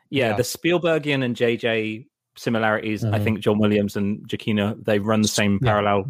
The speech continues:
Speaker 1: train tracks. So
Speaker 2: Super eight is his Goonies, like, trying to make something for a younger generation that they'll carry with them. But it's a,
Speaker 1: Hundred percent.
Speaker 2: it's darker.
Speaker 1: Yeah,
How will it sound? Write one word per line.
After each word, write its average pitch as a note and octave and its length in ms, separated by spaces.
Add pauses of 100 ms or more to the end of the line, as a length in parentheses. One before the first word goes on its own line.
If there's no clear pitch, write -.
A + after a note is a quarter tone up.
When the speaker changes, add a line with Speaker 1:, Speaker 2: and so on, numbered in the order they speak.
Speaker 1:
train G#2 200
tracks. - 340
So - 160
Speaker 2:
Super F#3+ 420
eight D#3+ 140
is C3 120
his C3+ 200
Goonies, G#2 560
like, A2 160
trying A#2+ 200
to A#2 60
make A2+ 160
something A2 300
for A2+ 140
a G#2 40
younger G#2+ 240
generation G#2 480
that F#2 140
they'll G2+ 80
carry G2 320
with F2+ 80
them. A2 80
But - 80
it's F2 120
a, F#2+ 40
Speaker 1:
Hundred F#2 120
percent. G#2 240
Speaker 2:
it's C3 180
darker. G#2 480 (680)
Speaker 1:
Yeah, B2 340